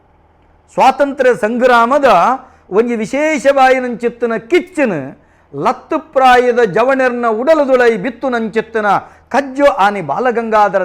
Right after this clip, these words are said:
ತಿಲಕೇರು ಮಲ್ತದಿತ್ತಿರ ಕಾರಣ ಬ್ರಿಟಿಷರು ನಮ್ಮ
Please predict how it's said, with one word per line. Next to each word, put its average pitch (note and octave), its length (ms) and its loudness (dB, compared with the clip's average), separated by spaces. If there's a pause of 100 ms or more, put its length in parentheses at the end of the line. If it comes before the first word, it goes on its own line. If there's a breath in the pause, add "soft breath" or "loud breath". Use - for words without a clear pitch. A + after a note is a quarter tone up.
(100)
ತಿಲಕೇರು A#3+ 460 0 (380 loud breath)
ಮಲ್ತದಿತ್ತಿರ A#3+ 580 -2 (240)
ಕಾರಣ D#4 300 2 (680 soft breath)
ಬ್ರಿಟಿಷರು A#3 800 0 (480 soft breath)
ನಮ್ಮ B3+ 400 -4